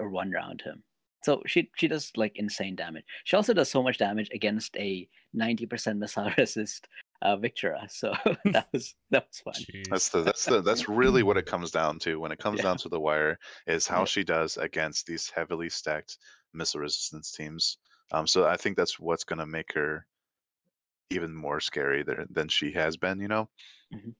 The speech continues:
Speaker 3: Um, and I guess I, I will kinda add <laughs> to what I was saying before. Like, it's not just Frederica or Murmur. Like, um, Luelle is still sitting at, like, one oh seven. Uh, Silma, I haven't, like, she's still leveling. She's, like, ninety-four out of ninety-nine or whatever. I don't know, I just, uh,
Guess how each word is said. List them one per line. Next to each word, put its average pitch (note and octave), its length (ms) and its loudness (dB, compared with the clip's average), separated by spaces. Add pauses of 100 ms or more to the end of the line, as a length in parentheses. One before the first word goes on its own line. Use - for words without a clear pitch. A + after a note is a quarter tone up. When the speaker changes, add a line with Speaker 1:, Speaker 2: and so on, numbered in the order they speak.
(580)
Speaker 3:
Um, D#2 160 -10
and E2 80 -2
I G2+ 40 4
guess A#2 200 2
I, C3+ 120 4
I E2 180 4
will F2 420 2 (1300)
kinda D#2+ 280 -4
add D2+ 260 0 (100)
<laughs> - 100 -20
to - 180 -6
what - 200 -10
I - 60 -4
was - 100 -6
saying D#2 180 -6
before. D#2 300 -2
Like, E2 180 0 (160)
it's - 120 -6
not C#3+ 100 2
just B2+ 160 2
Frederica D#2+ 560 2
or D2 180 2
Murmur. D2 400 -4
Like, D#2 300 -2 (320)
um, D2 560 2
Luelle F#2+ 380 6
is D#2+ 80 0
still F2 140 0
sitting E2+ 240 -4
at, D2 80 0
like, D2+ 160 -4
one E2 140 -4
oh D#2 60 -6
seven. C#2+ 420 -4 (360)
Uh, D#2 120 4
Silma, D#2+ 560 2 (160)
I D2 60 0
haven't, D2+ 440 -4
like, D#2 220 -2 (160)
she's - 220 -6
still D#2 340 0 (500)
leveling. E2 340 0
She's, E2+ 200 -4
like, D#2+ 120 0
ninety-four D#2 440 0
out D2 60 0
of D2+ 60 -8
ninety-nine D2+ 380 -4
or D2+ 40 -6
whatever. D#2 240 0
I E2+ 100 2
don't G#2+ 100 -2
know, G2 80 2
I F#2 80 2
just, G2 260 0
uh, E2 300 2